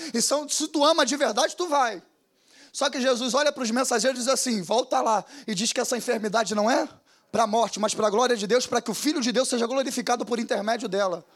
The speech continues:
Sabe o que me chama a atenção? É culto da família.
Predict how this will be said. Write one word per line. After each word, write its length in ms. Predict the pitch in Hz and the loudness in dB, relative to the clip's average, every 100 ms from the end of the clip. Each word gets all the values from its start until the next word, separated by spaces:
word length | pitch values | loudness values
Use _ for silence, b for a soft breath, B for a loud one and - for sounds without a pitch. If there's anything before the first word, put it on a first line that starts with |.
| b b b b _ 339 339 _ _ _ _ _ _ _ _ _ _ _ _ _ _ _ _ _ | b b b b _ _ _ _ _ _ _ _ _ _ _ _ _ _ _ _ _ _ _ _
Sabe 220 | - 247 | -2 -2
o 20 | |
que 100 | 240 | 0
me 80 | 226 | -2
chama 220 | - 214 | 0 -2
a 20 | 208 | -2
atenção? 380 | 190 - 214 | -2 0 0
É 60 | 190 | -2
culto 220 | 202 214 | -6 -4
da 120 | 220 | -4
família. 500 | 220 240 202 185 170 | -4 -6 -6 -6 -8